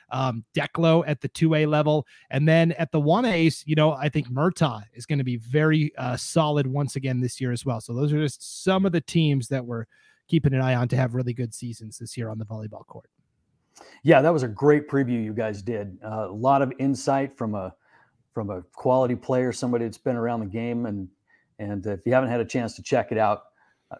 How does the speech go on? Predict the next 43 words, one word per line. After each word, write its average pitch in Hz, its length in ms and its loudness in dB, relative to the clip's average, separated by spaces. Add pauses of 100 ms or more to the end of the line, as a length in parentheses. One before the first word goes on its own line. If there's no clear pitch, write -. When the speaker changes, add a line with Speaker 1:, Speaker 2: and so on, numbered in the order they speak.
Speaker 2:
go 127 120 4
watch 113 340 2
it. - 80 -18 (340)
You 98 60 -10
know, 92 220 -10 (160)
something 113 240 -4
pretty 104 240 -6
cool. - 260 -10 (480)
Speaker 1:
Yeah, 165 180 6
it's - 120 0
fun. 196 240 2
It's 147 200 -6
fun 214 160 4
for 165 160 4
her 165 180 10
because 135 260 4
she's 135 420 2
an 131 80 2
assistant 160 420 2
coach 160 240 6
at 113 80 -6
Rockland, 127 640 2
and 123 180 -2
Rockland 143 440 2
played, 135 300 0
you 135 100 0
know, 131 140 2
Dietrich 139 540 -4
and 135 160 0
Murtaugh 131 460 0
last 135 280 0
year. 143 100 2
And 131 80 -2
she's 143 120 -2
like, 139 120 0
"I 156 80 0
had 226 100 4
never 180 220 6
been 160 220 2
to 165 60 2
these 135 180 -2
places 135 380 -6
before," 160 480 -6